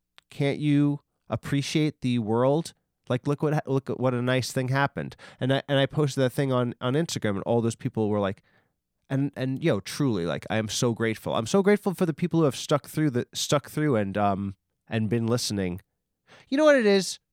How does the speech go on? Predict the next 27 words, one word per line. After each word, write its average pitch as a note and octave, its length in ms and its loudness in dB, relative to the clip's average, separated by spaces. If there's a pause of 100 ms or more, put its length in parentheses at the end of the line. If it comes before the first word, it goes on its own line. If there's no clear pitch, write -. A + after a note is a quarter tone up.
(320)
It's - 380 0 (400)
fucking, E3 840 -2 (240)
I C3+ 120 4
don't C#3 180 2
have A#2 240 0
work. - 460 -4
<laughs> - 140 -8
And D3 320 0 (420)
when D3+ 180 0
you D#3+ 80 4
don't G#3 140 4
have A3+ 140 4
work, D3 340 4 (260)
you C3 140 2
have B2+ 160 2
no C3 220 4
way C3+ 240 4
of C3 120 -2
paying A2 300 0
for G#2+ 140 -2
things. G#2 500 -2 (220)
And A2 220 0
when A2+ 120 0
you B2 80 2
don't D3 120 2
have D#3 240 -2 (180)
pay, C#3 260 0